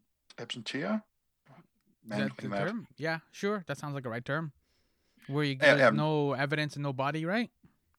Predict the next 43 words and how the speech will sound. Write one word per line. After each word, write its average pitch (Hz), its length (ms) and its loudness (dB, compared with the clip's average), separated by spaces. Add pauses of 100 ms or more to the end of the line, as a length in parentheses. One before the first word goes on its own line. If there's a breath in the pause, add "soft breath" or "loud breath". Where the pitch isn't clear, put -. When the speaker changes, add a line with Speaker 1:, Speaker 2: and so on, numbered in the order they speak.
(340)
Speaker 1:
That's 123 180 2
right, 117 160 8
yeah. 113 280 4
And 107 120 0
Sean 117 240 2
Flynn's 110 260 -4
family 107 480 2
declared 107 320 -2
him 104 320 -2 (280)
dead, 107 280 -2 (200)
uh, 113 180 -6
in 107 100 -2
the 104 100 2
eighties, 110 500 0
having 107 180 -4
Speaker 2:
Mm-hmm. 101 60 -4
Speaker 1:
been 101 120 -6
missing 107 260 -4
since - 220 -6
the 95 100 -14
sixties. - 680 -6 (280)
Uh, - 240 -6 (1000 soft breath)
so, 107 240 2
you 104 120 -2
know, 101 80 -4
for 123 160 2
everyone 117 400 4
that 113 180 0
is 113 140 -6
still 110 400 -6
with 127 140 2
us 113 240 4
and 104 100 -8
can 107 120 -10
share 110 220 -2
their 107 140 -8
stories, 107 420 0
there's 101 140 -4
others 107 460 0
who 104 280 -4 (680 soft breath)
weren't 110 280 2
as 110 560 0
fortunate, 143 560 0